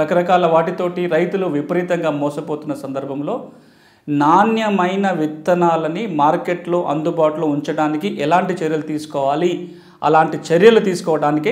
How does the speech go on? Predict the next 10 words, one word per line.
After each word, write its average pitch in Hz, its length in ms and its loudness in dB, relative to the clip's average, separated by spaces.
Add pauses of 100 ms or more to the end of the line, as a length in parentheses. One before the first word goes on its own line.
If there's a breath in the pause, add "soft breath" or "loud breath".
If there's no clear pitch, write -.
(120)
ఈ 175 40 0
చట్టాన్ని 151 460 -2
రూపొందించారు. 131 680 -6 (600 soft breath)
ఈ 165 60 2
చట్టంలో 202 880 4 (360 loud breath)
రెండు 185 260 4
కీలకమైన 196 500 4
అంశాలు 156 340 4
ఉన్నాయి. 135 220 -4
ఒకటి, 202 680 -2